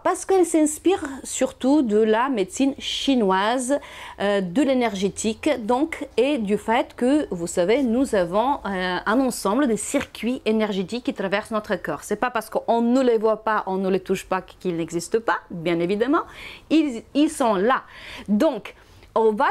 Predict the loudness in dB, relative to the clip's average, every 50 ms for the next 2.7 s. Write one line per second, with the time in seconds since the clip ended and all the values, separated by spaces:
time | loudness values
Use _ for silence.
0 | 0 0 0 0 0 0 0 0 0 0 -2 -2 0 2 2 4 4 4 4 4
1 | 4 2 2 0 -2 -4 -4 -6 -8 -4 -2 -2 0 0 2 2 2 2 2 2
2 | 2 2 4 4 4 2 2 0 0 2 2 0 0 -2